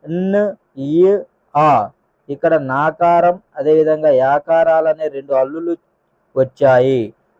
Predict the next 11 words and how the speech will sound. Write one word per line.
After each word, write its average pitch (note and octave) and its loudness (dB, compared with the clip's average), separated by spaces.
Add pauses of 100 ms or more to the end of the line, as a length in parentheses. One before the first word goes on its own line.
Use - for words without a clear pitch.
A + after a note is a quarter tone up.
(140)
సంశ్లేషాక్షరం F3 0
అంటే D#3+ -2
ఒక D3+ 0
హల్లుకు D#3+ 0 (340)
ఒకటి E3+ 0
కంటే F#3 0
ఎక్కువ F3+ 2
హల్లులకు E3 2 (120)
చెందిన D#3 -6
ఒత్తులు D3 -4
చేరితే C#3 -4